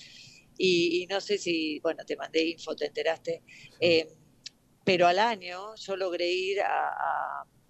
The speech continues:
Speaker 1: o sea, yo me quedé viviendo en Nueva York, y al año fui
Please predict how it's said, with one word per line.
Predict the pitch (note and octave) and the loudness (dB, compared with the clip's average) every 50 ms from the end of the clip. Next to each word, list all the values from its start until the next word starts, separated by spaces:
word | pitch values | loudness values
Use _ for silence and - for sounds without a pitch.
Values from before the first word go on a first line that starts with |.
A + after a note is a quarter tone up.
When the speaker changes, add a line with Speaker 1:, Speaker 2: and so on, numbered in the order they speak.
| _ - | _ -10
Speaker 1:
o | F3 E3 | -8 -4
sea, | - F3+ | -2 -2
yo | D#3+ G3+ | -2 0
me | G#3 G#3+ F3 | -2 -2 2
quedé | F#3 F#3 F#3+ | 2 2 4
viviendo | F3+ E3+ E3+ F3 E3+ E3+ E3 | 4 2 0 -2 -4 -6 -8
en | E3 | -6
Nueva | E3 E3 D#3+ D#3+ | -4 -4 -4 -4
York, | - - G3+ G#3 G#3+ G#3 - | -2 0 0 0 0 0 -2
y | D#3+ D#3+ | -2 0
al | D#3 D#3 | 2 2
año | E3+ E3+ F#3 F#3 | 2 0 0 -6
fui | - - F3+ F#3 F#3+ G3+ - | -10 -4 0 0 0 0 -2